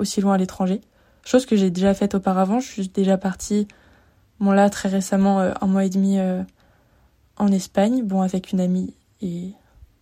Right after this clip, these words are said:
avec un cadre un peu qui fait que j'étais sûre de pas, j'étais sûre d'où j'allais et que ça allait être très bien guidé. Mais, par exemple, à Noël dernier, je suis partie au Mexique,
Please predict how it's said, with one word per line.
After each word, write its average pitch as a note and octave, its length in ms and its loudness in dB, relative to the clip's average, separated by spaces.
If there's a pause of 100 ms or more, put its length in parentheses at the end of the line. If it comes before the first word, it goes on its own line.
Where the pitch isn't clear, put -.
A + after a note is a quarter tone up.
(140)
avec F#3 300 -4
un F3+ 80 -2
cadre F#3+ 360 -2
un F3+ 60 -4
peu G3 140 -6
qui - 160 -10
fait G3 140 -2
que F#3+ 140 -4
j'étais F3 260 -4
sûre G#3 200 -4
de G3 60 0
pas, F#3 420 0
j'étais G3 240 -4
sûre G3+ 160 -2
d'où F#3+ 140 -2
j'allais F#3+ 320 2
et F#3 40 0
que F#3 60 -16
ça F#3 120 -6
allait F3 80 -2
être - 120 -8
très - 220 -6
bien F3+ 120 -2
guidé. F#3 300 -2 (560)
Mais, F#3+ 320 -2 (1200)
par G3+ 140 -2
exemple, F#3+ 320 2
à F3+ 140 4
Noël F#3 200 4
dernier, F3+ 220 0
je G#3+ 60 0
suis - 80 -16
partie F#3+ 260 -4
au F#3+ 40 2
Mexique, - 440 -6